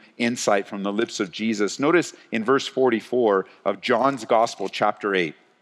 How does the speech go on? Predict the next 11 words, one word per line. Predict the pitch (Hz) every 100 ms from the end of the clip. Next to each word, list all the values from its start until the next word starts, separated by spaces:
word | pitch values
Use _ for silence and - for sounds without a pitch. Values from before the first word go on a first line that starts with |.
| _ _ _ _ _ _ _ _ _ _ _ - - _ _ _ _
John | 110 117 131
eight | 123 123 -
forty-four. | 117 110 110
This | 113
is | 185
what | 160
Jesus | 147 160 139 -
believed | 120 131 127
about | - 110 -
the |
devil. | 92 101 82